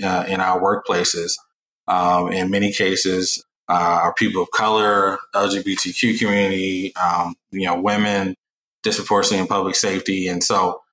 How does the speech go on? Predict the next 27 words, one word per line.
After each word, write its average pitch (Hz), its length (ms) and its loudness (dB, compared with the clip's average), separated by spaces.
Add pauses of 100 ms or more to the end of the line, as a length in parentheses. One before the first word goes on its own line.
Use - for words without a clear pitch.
(340)
uh, 95 320 2
we 127 100 4
need 165 140 2
to 147 80 0
have 123 180 -2
cultural 127 320 0
competence. 113 720 0 (200)
You 98 100 -2
know, 98 80 0
there's 101 260 4
a, 92 380 0
there's 104 200 2
a 95 80 2
book 113 340 0
that 98 100 2
really 101 240 2
frames 107 560 0
my 98 260 0
belief 101 480 -2
on, 95 340 0 (480)
on 95 200 0
how 107 440 2
we 104 220 0
improve 101 840 0
in 98 480 0
emergency 98 380 0
management. 95 600 -2